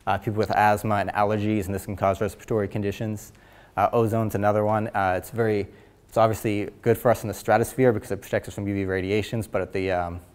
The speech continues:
ground level, ozone is, uh, not so good for our, our lungs. And then particulate matter as well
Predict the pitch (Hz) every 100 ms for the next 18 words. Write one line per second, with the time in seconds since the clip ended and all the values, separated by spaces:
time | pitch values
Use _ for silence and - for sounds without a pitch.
0 | - - - 120 113 117 107 101 101 104
1 | 95 - 92 85 92 - - - - _
2 | - - - 110 101 98 90 85 92 87
3 | 95 - 101 92 90 90 92 - - -
4 | _ _ _ _ _ _ - _ _ 127
5 | 131 110 117 - 113 104 98 90 - 98
6 | 87